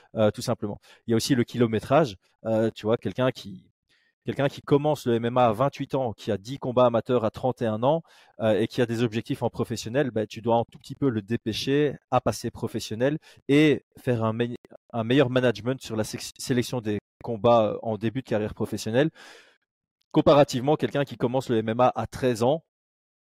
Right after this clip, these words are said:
qui s'entraîne de manière light, qui fait gaffe à son corps, et cetera, et cetera, qui a vingt et un ans et déjà a quatorze, euh, combats en amateur, bah, tu dois pas encore le presser de passer en professionnel parce que il,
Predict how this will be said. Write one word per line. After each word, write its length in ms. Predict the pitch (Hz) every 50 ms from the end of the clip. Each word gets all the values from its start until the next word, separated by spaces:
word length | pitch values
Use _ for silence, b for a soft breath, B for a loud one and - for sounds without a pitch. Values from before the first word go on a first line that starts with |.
| - - -
qui 100 | - -
s'entraîne 380 | 117 - 135 123 - - 135 127
de 80 | 117 110
manière 340 | 117 113 113 117 113 104
light, 380 | 113 120 131 135 135 135 - -
qui 120 | - -
fait 140 | 110 - 123
gaffe 220 | 110 123 127 - 131
à 40 |
son 180 | 120 - 127 113
corps, 280 | - - 127 127 120 113
et 60 | 113
cetera, 360 | - - - - 107 107 110
et 40 | 107 -
cetera, 380 | - - - 117 107 135 151 B B B B B B B B _ _ -
qui 140 | - -
a 60 | 139 123
vingt 260 | 110 143 160 165 -
et 40 | 160
un 180 | 147 139 139 143
ans 260 | 147 147 143 131 - - _ _ -
et 240 | 120 113 113 113 110
déjà 280 | 101 117 110 127 131
a 40 | 120
quatorze, 520 | - - 123 - - 135 120 107 98 98
euh, 200 | 104 104 104 104 107 -
combats 260 | 120 117 101 131 131
en 140 | 120 113 113
amateur, 560 | 110 110 110 110 - 127 139 160 165 - _ _ _ _ _ _ _ _ _ _
bah, 80 | - 117
tu 100 | - -
dois 120 | 110 120
pas 100 | - -
encore 220 | 175 156 - 120 110
le 100 | 107 107
presser 260 | - - 104 - -
de 60 | -
passer 220 | - 107 107 - 110
en 40 |
professionnel 560 | 101 - - 101 - 104 - - 107 135 165 -
parce 220 | - - - -
que 280 | - 113 123 117 - -
il, 260 | - 67 - -